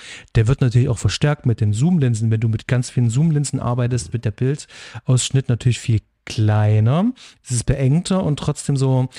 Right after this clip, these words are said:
sehr flach. Uns fehlt ja die Tiefe, die,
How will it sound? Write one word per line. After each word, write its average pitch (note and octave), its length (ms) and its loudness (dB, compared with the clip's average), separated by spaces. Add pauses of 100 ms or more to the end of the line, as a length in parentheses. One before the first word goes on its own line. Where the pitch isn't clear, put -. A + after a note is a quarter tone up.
(140)
sehr B2 200 -2
flach. - 480 -6 (400)
Uns B2 200 -6
fehlt B2+ 240 -4
ja - 60 0
die A2 160 -4
Tiefe, D3 640 -2
die, A#2 200 0